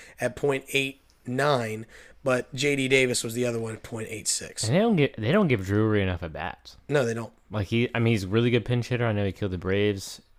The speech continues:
Speaker 2: in a pinch, but he doesn't play every day, so
Speaker 1: Right.
Speaker 2: it's like, you know.
Speaker 1: Well, and he started the game because he was right-handed versus Ranger Suarez, left-handed pitcher.
Speaker 2: Yeah.
Speaker 1: But as soon as Suarez left the game,
Speaker 2: He out.
Speaker 1: he out. And, like, I'm sorry, like, you have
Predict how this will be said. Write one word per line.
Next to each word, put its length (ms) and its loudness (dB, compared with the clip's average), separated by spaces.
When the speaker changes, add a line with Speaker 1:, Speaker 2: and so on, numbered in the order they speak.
Speaker 2:
in 80 -2
a 60 -2
pinch, 500 -4
but 560 0
he 100 -6
doesn't 180 -2
play 200 4
every 160 -2
day, 260 -4
so 120 -4
Speaker 1:
Right. 160 2
Speaker 2:
it's 240 -4
like, 300 -2
you 140 -2
know. 300 -4
Speaker 1:
Well, 160 6
and 100 4
he 140 4
started 500 2
the 80 4
game 360 2
because 260 0
he 80 -2
was 120 -2
right-handed 420 0
versus 340 -4
Ranger 260 -2
Suarez, 680 -4
left-handed 460 -6
pitcher. 400 0
Speaker 2:
Yeah. 280 -4
Speaker 1:
But 100 4
as 100 0
soon 200 0
as 120 2
Suarez 460 4
left 200 2
the 80 -2
game, 360 4
Speaker 2:
He 140 4
out. 280 4
Speaker 1:
he 200 2
out. 200 2
And, 220 2
like, 200 -2
I'm 140 2
sorry, 460 4
like, 240 -2
you 340 2
have 280 2